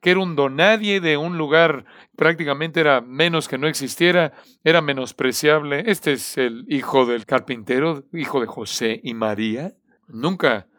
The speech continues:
pudieron superar eso, no pudimos superar eso. No solo un origen de menosprecio, sino una apariencia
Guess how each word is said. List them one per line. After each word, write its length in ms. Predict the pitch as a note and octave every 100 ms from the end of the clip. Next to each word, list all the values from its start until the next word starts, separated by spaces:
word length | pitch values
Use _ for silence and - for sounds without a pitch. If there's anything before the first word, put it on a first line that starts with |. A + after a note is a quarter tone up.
| _ _ _ _ _
pudieron 340 | - B2+ D#3 C#3
superar 420 | C3 C3 D3 F3+
eso, 340 | A3+ - A2 -
no 120 | F3
pudimos 320 | F#3 G3 F3+
superar 380 | E3 E3 F3 G3+
eso. 240 | F#3+ C3+ - _ -
No 100 | F#3
solo 400 | F#3 F3+ E3 - _ _ -
un 240 | G#3 F#3+
origen 540 | F#3 F3+ E3 F3+ D#3 C3
de 100 | B2
menosprecio, 640 | B2+ B2+ - G#3 F3 D3
sino 320 | C#3 C3+ C#3+
una 160 | F#3 F#3
apariencia 800 | - C#3+ D#3+ F3+ D#3+ E3 C#3